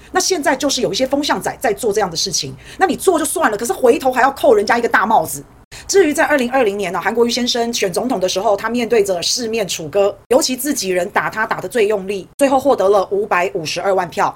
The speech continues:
那也比之前的总统大选朱立伦先生多了一百多万票。那这个成长进步的空间真的是非常非常的大，五百五十二万人是非常的理性、非常团结的，努力想要找回中华民国的一群人，大家拼死拼活、努力团结，希望延续中华民国，希望看到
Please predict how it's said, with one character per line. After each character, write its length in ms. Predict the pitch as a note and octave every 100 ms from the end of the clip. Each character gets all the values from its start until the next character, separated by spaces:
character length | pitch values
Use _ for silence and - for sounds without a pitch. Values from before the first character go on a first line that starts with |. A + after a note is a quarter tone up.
| -
那 100 | -
也 180 | A#3 F#3
比 180 | G#3+ E3+
之 220 | - B3
前 240 | A#3+ F#3 E3
的 100 | F3+
总 160 | F3+
统 160 | G#3+ D#3+
大 140 | G#3+
选 180 | F3 D3+
朱 140 | C#3+ A3
立 100 | G#3
伦 140 | E3+
先 160 | F3 F#3
生 200 | G3 F#3
多 160 | - B3
了 80 | A#3+
一 80 | A#3+
百 160 | G3
多 120 | D#3 F#3+
万 160 | F#3+
票。 260 | - F#3 C3+ -
那 100 | -
这 100 | D4
个 100 | C#4+ A#3
成 240 | - A3+
长 180 | A#3+ E3+
进 180 | - G#3+
步 100 | A3
的 80 |
空 160 | G3 G3
间 180 | G3+ G3
真 120 | A#3+
的 60 | G#3+
是 160 | G#3
非 180 | G3 G3+
常 180 | F3+ D#3+
非 140 | F#3
常 120 | F3
的 80 | D3
大， 260 | C#3+ D3 - - -
五 140 | C#4+
百 220 | D4+ C4+ C4+
五 100 | A3
十 140 | -
二 140 | A3 A#3+
万 180 | A#3 F#3
人 140 | F3
是 140 | -
非 200 | B3 B3
常 160 | C4 G3
的 100 | G3+
理 160 | F#3+ D3+
性、 240 | - G#3+
非 160 | A#3+ B3+
常 160 | F#3
团 240 | F#3+ E3+ G3
结 200 | E3 D#3
的， 180 | F#3 - - - _ _ -
努 120 | C4
力 100 | F#4+
想 140 | F#4
要 100 | C#4
找 140 | D4+ G3+
回 140 | G#3
中 200 | G#3 C#4+
华 160 | B3+ A3
民 120 | G#3
国 100 | A3
的 80 | A3
一 100 | B3
群 200 | A#3 F#3+
人， 140 | G3 F3+
大 100 | C#4+
家 100 | C#4
拼 160 | C#4+
死 160 | D4 F#3+
拼 180 | G#3 C4
活、 160 | A3
努 160 | G#3 F#3+
力 120 | C4+
团 200 | A#3+ G3
结， 140 | A#3 G#3
希 160 | -
望 160 | C4 B3+
延 120 | G3+
续 220 | A3+ C4+
中 160 | A#3+ C4
华 140 | B3+
民 120 | G#3 G3+
国， 140 | G#3
希 140 | A3+ C#4
望 160 | C4+
看 160 | C4 B3
到 180 | B3